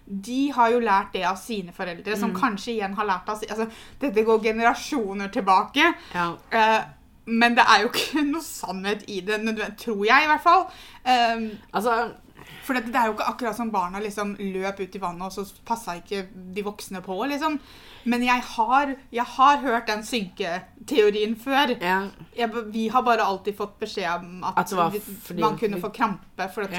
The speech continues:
Speaker 1: tydeligvis full mage betyr krampe. Men hvor f-, ikke sant, se her, vi skulle hatt voksne, for at jeg skulle snudd rundt, og så skulle jeg brukt logikk på dem. For da kunne jeg sagt liksom, «Hvorfor får jeg ikke krampe ellers da, rett etter at jeg har spist?»
Speaker 2: <laughs> Det er
Speaker 1: Hvorfor
Speaker 2: bare
Speaker 1: gjelder det
Speaker 2: svømming.
Speaker 1: bare vannet?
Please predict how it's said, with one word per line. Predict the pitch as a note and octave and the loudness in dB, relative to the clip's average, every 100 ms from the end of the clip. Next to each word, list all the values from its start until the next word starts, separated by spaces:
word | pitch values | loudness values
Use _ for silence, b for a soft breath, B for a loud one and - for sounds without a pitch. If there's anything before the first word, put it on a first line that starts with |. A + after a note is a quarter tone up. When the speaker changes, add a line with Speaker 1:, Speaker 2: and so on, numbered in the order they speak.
| A3 | -2
Speaker 1:
tydeligvis | F#3+ G3 - | -2 -6 -4
full | G#3+ G3+ | -4 0
mage | G#3+ F3 F3+ | 0 0 -4
betyr | F#3 F#3+ G3 | -10 -10 -4
krampe. | A3 G3+ - - - b b b b b - | -4 -4 -6 -8 -8 b b b b b -2
Men | A3+ C4+ A3+ | 0 0 0
hvor | A#3 A3+ | -2 -2
f-, | G#3+ - - - - | -4 -10 -20 -20 -14
ikke | A3+ | -4
sant, | C4 C4+ | -2 0
se | C4+ | 0
her, | B3 C#4 A#3 - | 0 0 -2 -10
vi | A3 | -10
skulle | G#3+ A#3+ A#3 | -8 -4 -2
hatt | A#3+ A#3+ | -4 -4
voksne, | B3 - - - G#3+ G#3+ | -8 -6 -10 -8 -6 -4
for | A#3 | -4
at | G#3+ | -4
jeg | A3+ G#3+ | -4 -4
skulle | G#3+ A3+ A3+ - A#3 | -4 -4 -4 -8 -14
snudd | - - A3 G#3 | -8 -2 -2 0
rundt, | A#3 A#3 | -2 -4
og | G#3+ | -6
så | |
skulle | - A3 | -2 -2
jeg | G#3+ | 0
brukt | A3 A#3 | -2 -2
logikk | A#3 G3+ G3 - | -4 -4 -8 -8
på | - | -4
dem. | C4 C#4+ B B B - | 0 -2 B B B -6
For | B3 | -2
da | B3+ | 0
kunne | D#4+ B3 | 2 0
jeg | A#3 | 2
sagt | A3+ | 0
liksom, | A#3+ A3+ A3 | 0 -2 2
«Hvorfor | A3+ G#3+ A3 | 4 2 0
får | G#3 | -4
jeg | G3+ F#3 | -2 -2
ikke | G3+ - | -4 -2
krampe | A#3 F#3+ - - | -2 -2 -6 -6
ellers | G3 F3 C4+ - | -6 -4 -4 2
da, | - A3+ | 2 2
rett | B3+ A#3 A#3+ | 0 -2 -2
etter | G#3 G#3+ | -2 -2
at | G3 | -2
jeg | G3 | -4
har | |
spist?» | - F3+ | -6 0
Speaker 2:
<laughs> | |
Det | A#3+ - - | 0 0 0
er | A#3+ | 2
Speaker 1:
Hvorfor | A#3 A#3 | 4 4
Speaker 2:
bare | B3 - | 6 6
Speaker 1:
gjelder | B3+ A3+ A#3 A#3+ | 6 4 4 4
det | |
Speaker 2:
svømming. | A#3 A3+ | 4 4
Speaker 1:
bare | A#3+ B3 G#3 G#3 A3 | 8 10 8 4 0
vannet? | G#3 F#3+ G3+ F4+ | 0 0 4 2